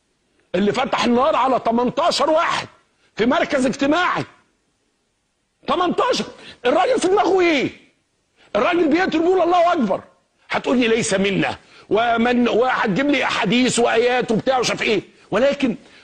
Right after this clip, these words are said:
هناك من اخترع هذه العقيدة، هناك من زورها، هناك من حلاها،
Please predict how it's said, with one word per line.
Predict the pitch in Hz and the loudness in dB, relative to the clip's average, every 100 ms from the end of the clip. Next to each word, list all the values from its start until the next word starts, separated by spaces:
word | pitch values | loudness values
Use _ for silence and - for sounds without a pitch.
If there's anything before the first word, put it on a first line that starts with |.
| - | -4
هناك | 269 262 294 - 175 | 0 2 2 0 -2
من | 214 302 294 247 - - _ _ _ _ _ _ _ - | 0 2 2 0 -4 -20 _ _ _ _ _ _ _ -4
اخترع | - - 320 311 254 247 294 | -4 -2 0 2 0 0 0
هذه | 226 285 | 0 0
العقيدة، | - - 277 269 - - | 0 0 -2 -2 -4 -2
هناك | 226 302 240 | 0 2 2
من | 330 320 277 - _ _ - | 2 2 0 -4 _ _ -4
زورها، | 196 285 285 254 - - - - | 0 2 2 2 0 -4 -8 0
هناك | 233 320 254 | 2 2 0
من | 311 339 302 | 0 2 0
حلاها، | - - 294 285 359 - 156 - | -2 0 0 2 0 -2 -6 -6